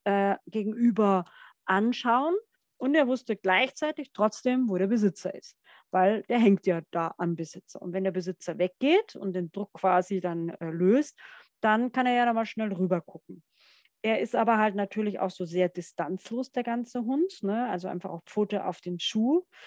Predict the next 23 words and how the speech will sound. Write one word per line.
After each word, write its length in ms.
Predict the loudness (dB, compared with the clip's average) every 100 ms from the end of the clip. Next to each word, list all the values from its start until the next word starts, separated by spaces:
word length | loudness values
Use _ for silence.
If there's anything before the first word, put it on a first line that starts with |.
| -20 _
Und 140 | -4 -4
das 180 | -4
war 140 | -4 0
der 200 | -2 -2
immer, 320 | 0 2 2 0 _ -8
ne? 140 | -4
Also 180 | -4 -4
da 300 | 0 2 2
haben 140 | 0 0
wir 100 | 0
natürlich 520 | -4 -4 -4 -4 -2
erst 360 | 0 0 0 -6
einmal 400 | -4 0 0 0
gar 180 | -2 -2
nicht 200 | -4 -2
Hundebegegnung, 920 | 0 0 0 -2 -4 -2 -4 -2 -4 -8 -20 -20 -12 -2
ähm, 360 | 2 4 2
gearbeitet, 760 | 2 0 2 2 0 -2 -6 -6
sondern 440 | 0 2 2 0 -4
ja 200 | -10 -8
erstmal 560 | -6 -8 -6 -2 0 0
individual 760 | -2 -2 0 -2 -4 -4 -2 -2
das 180 | -4